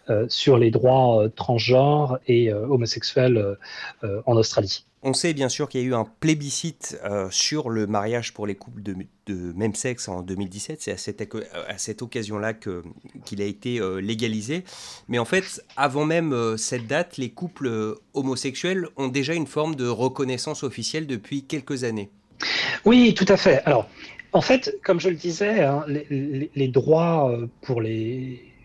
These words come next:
Speaker 1: ce qu'on appelle les minorités, quelles qu'elles soient, j'aime pas tellement ce terme, mais ça permet de, d'inclure différents groupes,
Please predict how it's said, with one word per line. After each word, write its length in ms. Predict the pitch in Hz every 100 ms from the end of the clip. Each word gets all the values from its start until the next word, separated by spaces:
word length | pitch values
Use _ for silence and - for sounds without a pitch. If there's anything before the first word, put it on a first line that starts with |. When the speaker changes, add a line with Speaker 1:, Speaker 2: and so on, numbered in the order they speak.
| -
Speaker 1:
ce 140 | -
qu'on 100 | -
appelle 240 | 120 131 139
les 60 |
minorités, 500 | 127 127 120 143 226
quelles 180 | 214 139
qu'elles 160 | 131 123
soient, 400 | - 190 214 254 - - - -
j'aime 200 | - 110
pas 180 | 143 123
tellement 380 | - 131 135
ce 140 | 127 123
terme, 360 | - 127 113
mais 200 | 107 101
ça 180 | 104 113
permet 320 | - 110 123
de, 200 | 107 101 110 - 127
d'inclure 480 | 120 113 - 147
différents 400 | 113 120 - 120
groupes, 380 | 135 185 233 -